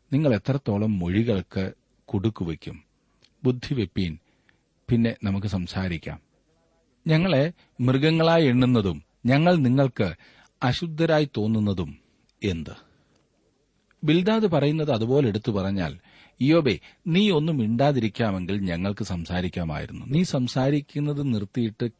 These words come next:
കേൾക്കാൻ പഠിക്കണം. ഞങ്ങൾ പറയുന്നത് ശ്രദ്ധിക്കേണ്ടപ്പോൾ നീ വാസ്തവത്തിൽ ചിലച്ചുകൊണ്ടിരിക്കുകയാണ്, നിന്റെ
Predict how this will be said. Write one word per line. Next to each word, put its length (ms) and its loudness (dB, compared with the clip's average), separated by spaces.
കേൾക്കാൻ 460 -2
പഠിക്കണം. 480 -10
ഞങ്ങൾ 240 2
പറയുന്നത് 460 -2
ശ്രദ്ധിക്കേണ്ടപ്പോൾ 1040 -10
നീ 80 2
വാസ്തവത്തിൽ 1000 -2
ചിലച്ചുകൊണ്ടിരിക്കുകയാണ്, 1040 0
നിന്റെ 360 0